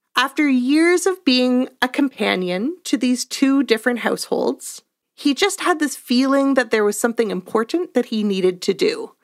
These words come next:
And so whenever people came into the magical menagerie looking for a cat, Crookshanks would consider whether or not they would,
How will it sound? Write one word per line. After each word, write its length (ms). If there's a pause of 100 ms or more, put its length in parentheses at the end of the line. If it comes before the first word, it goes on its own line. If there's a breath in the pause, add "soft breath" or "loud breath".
(400 loud breath)
And 140
so 180
whenever 420
people 520
came 320
into 220
the 100
magical 500
menagerie 520
looking 340
for 160
a 60
cat, 540 (380 soft breath)
Crookshanks 560
would 160
consider 540
whether 380
or 60
not 420
they 180
would, 400